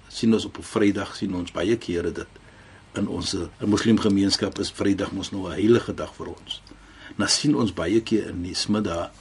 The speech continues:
dan maak die mense bietjie kos om mense te gee. Nou as kind het jy jou altyd gevra, "Nou, hoekom doen hulle dit?" Vandag sien ons, volgens die heilige profeet, volgens Islam,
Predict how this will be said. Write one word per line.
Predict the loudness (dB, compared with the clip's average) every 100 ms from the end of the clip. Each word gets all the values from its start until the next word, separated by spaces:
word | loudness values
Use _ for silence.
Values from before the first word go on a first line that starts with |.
| -20 -10 -4
dan | -2
maak | 0 -2 0
die | 2
mense | 2 0 -2
bietjie | -4 -6 -8 -4
kos | -4 -4
om | -4 -4
mense | -4 -4 -8
te | -8
gee. | -8 -8 -10 -12 -20 -20 -20 -6
Nou | 0 2
as | 2 4
kind | 6 6 4
het | -4
jy | -6
jou | -4
altyd | -6 -6 -12
gevra, | -16 -14 -12 -12
"Nou, | -6
hoekom | -6 -2 -2 2
doen | 2 0
hulle | -2 -8
dit?" | -12 -16
Vandag | 0 2 2 -2 -2
sien | 0 0 -2
ons, | -8 -8 -10 -14 -20 -20 -20 -20
volgens | -6 0 0 2 2 2
die | 0 0
heilige | 4 4 4 0
profeet, | -8 -8 -8 -8 -8 -8 -18 -4
volgens | 2 2 0 -6 -2
Islam, | 0 0 -2 -6